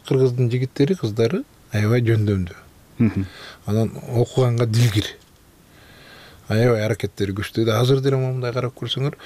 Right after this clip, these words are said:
Speaker 1: э, тигил же бул жакка окуп аткандар көп. Жанагы мен, мен жолго, жолго жүргөн жол-,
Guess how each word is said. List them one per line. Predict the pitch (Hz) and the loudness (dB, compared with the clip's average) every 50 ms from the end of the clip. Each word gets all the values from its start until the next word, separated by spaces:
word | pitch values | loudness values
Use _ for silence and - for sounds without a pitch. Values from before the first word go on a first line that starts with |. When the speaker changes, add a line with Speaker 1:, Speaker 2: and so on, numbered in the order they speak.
| - - - - - - - | -18 -18 -18 -18 -16 -10 -8
Speaker 1:
э, | - - - - - - - 120 - - - - - - - 110 110 110 107 - - | -6 -6 -6 -6 -6 -8 -8 -8 -10 -10 -10 -10 -10 -10 -10 -10 -10 -10 -12 -12 -8
тигил | - 123 120 123 123 | -2 2 2 4 4
же | 113 120 117 | 4 4 2
бул | 110 117 117 | 2 2 0
жакка | 113 120 - - - | 0 -2 0 0 0
окуп | 117 117 110 - - | 2 0 0 0 -4
аткандар | 110 - - 113 113 113 - | -4 -4 -4 -4 -2 -2 0
көп. | 117 110 98 101 | 0 0 0 0
Жанагы | 113 110 107 104 104 | 0 0 0 0 0
мен, | 107 107 107 110 | -2 -2 -2 -2
мен | 110 110 110 107 107 | 0 0 0 0 0
жолго, | 110 110 110 113 107 107 | 0 0 0 0 0 0
жолго | - 113 110 107 107 | 0 0 2 2 2
жүргөн | 110 110 107 104 | 0 0 0 2
жол-, | 107 110 110 110 | 2 2 0 0